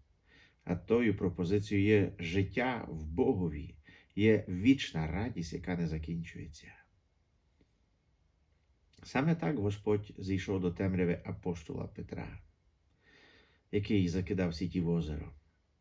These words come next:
Пам'ятаєте, євангелист Лука більш детально опише ту ловитву, коли всю ніч Петро і Андрій трудилися, трудилися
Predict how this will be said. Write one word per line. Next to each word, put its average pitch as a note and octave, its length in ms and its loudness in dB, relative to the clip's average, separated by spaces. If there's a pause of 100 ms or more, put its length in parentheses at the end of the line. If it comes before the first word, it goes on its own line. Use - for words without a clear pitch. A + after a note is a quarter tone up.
(920)
Пам'ятаєте, A2+ 580 2
євангелист G2+ 520 4
Лука F#2+ 520 2
більш G2 360 2
детально G#2 760 6
опише E2+ 440 -2
ту F2 160 -4
ловитву, E2+ 520 0
коли E2+ 360 0
всю F#3 580 0
ніч B2+ 640 -2 (280)
Петро F#2+ 480 4
і F2+ 120 4
Андрій F2 360 2
трудилися, G#2 800 2
трудилися F2 800 0